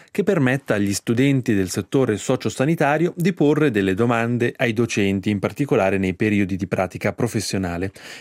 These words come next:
I docenti poi sarebbero stimolati a rispondere nel loro tempo libero grazie a delle ricompense.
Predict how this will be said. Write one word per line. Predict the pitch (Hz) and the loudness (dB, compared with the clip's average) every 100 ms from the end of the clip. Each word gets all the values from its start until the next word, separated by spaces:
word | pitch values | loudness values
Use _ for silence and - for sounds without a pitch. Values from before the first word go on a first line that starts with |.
| - | -8
I | 107 | -2
docenti | 117 - 143 151 202 | 0 2 0 0 0
poi | 113 117 | 2 2
sarebbero | - 95 87 92 | 2 0 0 -4
stimolati | 92 - 120 123 127 131 127 | -4 -2 0 2 2 0 -2
a | |
rispondere | 95 92 - 127 117 95 | -4 -6 -2 0 2 0
nel | 87 90 | -2 -2
loro | 104 110 | 0 0
tempo | 110 117 143 | 0 -2 0
libero | 156 123 147 - - | 2 2 0 -2 -12
grazie | - 165 113 - 143 | 0 0 0 -2 -2
a | 123 | 0
delle | 101 92 | 0 0
ricompense. | 107 143 123 98 90 87 90 - 110 | 0 0 0 -2 -4 -8 -8 -4 -4